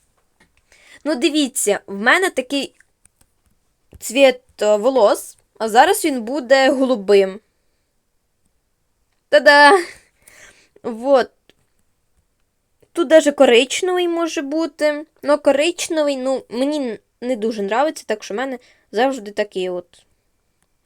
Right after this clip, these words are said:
Це, типа, швидко покрасити коси. Дальше у нас тут отакі от скраби. Чорний і там є ще бежевий.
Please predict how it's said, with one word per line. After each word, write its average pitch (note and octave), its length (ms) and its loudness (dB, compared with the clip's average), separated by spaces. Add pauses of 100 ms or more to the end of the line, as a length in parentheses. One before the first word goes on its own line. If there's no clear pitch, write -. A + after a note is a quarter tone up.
(640)
Це, C4 140 -10
типа, B3 200 -6
швидко A#3 440 -4
покрасити B3 580 -6
коси. A#3 800 0 (1160)
Дальше D4 520 2
у C#4+ 120 2
нас D4 460 2
тут C#4+ 440 -4
отакі D4 520 -2
от D4+ 220 2
скраби. A#3+ 840 2 (2250)
Чорний D4 680 4
і C4 400 -4
там A3+ 200 -4
є G#3+ 180 0
ще A#3+ 180 -6
бежевий. F#3+ 720 0